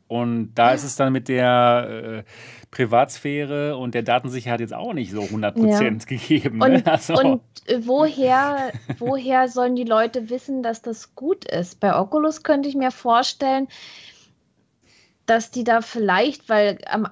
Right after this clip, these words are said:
Speaker 2: grad am Anfang, als die erste Oculus-Brille rauskam, da hatten die ja das im Mediamarkt gehabt, ja.
Speaker 1: Mhm.
Speaker 2: Und da haben die Leute das schon ein bisschen kennengelernt. Aber wenn ich jetzt so, ich hab <laughs> mal einen Kaufland-Prospekt durchgeblättert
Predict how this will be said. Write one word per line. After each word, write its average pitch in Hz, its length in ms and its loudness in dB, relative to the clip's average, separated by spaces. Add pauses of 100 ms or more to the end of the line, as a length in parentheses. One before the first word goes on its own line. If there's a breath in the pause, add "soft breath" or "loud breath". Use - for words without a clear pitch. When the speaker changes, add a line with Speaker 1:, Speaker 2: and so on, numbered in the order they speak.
Speaker 2:
grad - 280 -2
am 254 100 -2
Anfang, 254 640 -6
als 208 380 -6
die 202 600 -2
erste 240 480 -2
Oculus-Brille 202 840 -4
rauskam, 185 720 -2
da 190 100 -2
hatten 190 360 -2
die 233 100 -6
ja 226 300 2
das 214 280 -2
im 214 140 0
Mediamarkt 175 720 0
gehabt, 165 460 -10
ja. 180 180 -2
Speaker 1:
Mhm. 107 300 -6 (420 loud breath)
Speaker 2:
Und 220 600 4 (880)
da 208 200 -2
haben 233 140 2
die 240 80 4
Leute 214 320 4
das 233 180 -6
schon 226 360 -2
ein 220 40 -8
bisschen 220 380 -2
kennengelernt. 226 680 0 (300 loud breath)
Aber 202 140 2
wenn 220 100 2
ich 240 100 -2
jetzt 220 320 -4
so, 226 200 0 (280)
ich - 240 -12
hab 240 160 0
<laughs> - 300 -14
mal 226 80 0
einen 233 120 -6
Kaufland-Prospekt 285 1200 0
durchgeblättert 302 800 -2